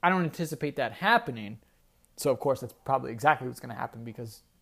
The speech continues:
in college football, nobody knows anything. Um, but I, if I had to put my money on one program, it would be the Texas Longhorns. So now that we have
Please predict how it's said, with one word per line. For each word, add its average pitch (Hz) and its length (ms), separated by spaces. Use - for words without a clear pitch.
in 123 120
college 143 300
football, 147 360
nobody 127 360
knows 127 260
anything. 113 460
Um, 123 300
but 151 120
I, 160 160
if 151 200
I 165 80
had 160 80
to 151 60
put 156 140
my 135 100
money 131 200
on 117 100
one 117 160
program, 117 420
it 131 80
would 131 180
be 123 280
the 123 80
Texas 113 440
Longhorns. 110 560
So - 140
now 220 180
that 247 100
we 233 120
have 165 560